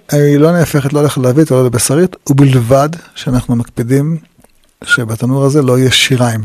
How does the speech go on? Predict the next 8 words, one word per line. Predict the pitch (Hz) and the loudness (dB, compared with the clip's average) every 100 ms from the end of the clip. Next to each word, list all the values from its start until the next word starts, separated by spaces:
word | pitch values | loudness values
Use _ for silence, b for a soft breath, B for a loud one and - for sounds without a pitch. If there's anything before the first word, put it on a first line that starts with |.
| 104 | -8
לא | 120 | -8
של | - | -6
חלב | 120 123 127 117 | -6 -4 -4 -4
ולא | 110 | -6
של | - | -8
בשר. | 117 107 143 202 233 B B B B B B B B B _ - | -8 -6 -4 -4 -6 B B B B B B B B B _ -6
אה, | 117 120 120 | -4 -2 -4
לכתחילה, | 123 - - - 226 180 190 | -4 -4 -4 2 4 4 2